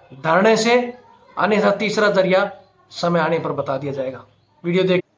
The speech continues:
कुछ एक अफसरों के, कुछ एक जवान भी शामिल है उसमें, कुछ options भी हैं। उनके पॉइंट आया और उन्होंने कहा कि "तू कितना भी चिल्ला ले, ये जवान तेरा साथ नहीं देंगे।"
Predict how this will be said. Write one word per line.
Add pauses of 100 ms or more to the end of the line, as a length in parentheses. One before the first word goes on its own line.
(100)
कुछ
एक
अफसरों
के, (1200)
कुछ
एक
जवान
भी
शामिल
है
उसमें,
कुछ (140)
options
भी
हैं। (1080)
उनके
पॉइंट
आया
और
उन्होंने
कहा
कि
"तू
कितना
भी
चिल्ला
ले, (920)
ये
जवान
तेरा
साथ
नहीं
देंगे।"